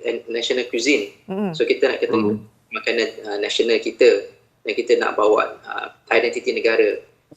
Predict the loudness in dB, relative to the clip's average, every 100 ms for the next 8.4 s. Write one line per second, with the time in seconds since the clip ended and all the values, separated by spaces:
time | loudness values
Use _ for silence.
0 | _ 2 4 2 2 4 4 2 0 6
1 | 6 6 2 0 0 -2 -12 -10 -2 0
2 | 0 -2 0 -2 -2 -10 -12 -8 -4 -2
3 | -2 -4 -4 -2 -4 -8 _ _ _ -14
4 | -6 -2 -2 0 0 2 0 0 -4 -8
5 | -8 _ _ _ _ 0 2 0 -2 -4
6 | -2 0 -2 0 0 2 0 0 -4 _
7 | -10 -6 -4 -6 -4 -2 -2 0 0 0
8 | 4 4 4 -4